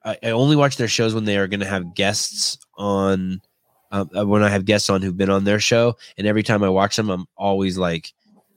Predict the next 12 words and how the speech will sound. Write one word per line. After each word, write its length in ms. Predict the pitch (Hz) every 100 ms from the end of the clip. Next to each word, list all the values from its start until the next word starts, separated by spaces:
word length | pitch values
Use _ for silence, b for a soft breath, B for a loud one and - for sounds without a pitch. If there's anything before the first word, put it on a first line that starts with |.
| -
uh, 220 | 90 82 -
shockingly 600 | - 113 117 110 101 95
surprised. 720 | - 87 101 87 90 104 107 -
I 80 | 98
don't 120 | 92
know 120 | 82
why, 460 | 80 90 85 80 80 b -
of 100 | 87
how 200 | 101 90
good 380 | 87 92 90 - -
they 160 | 95 90
are. 360 | 80 76 76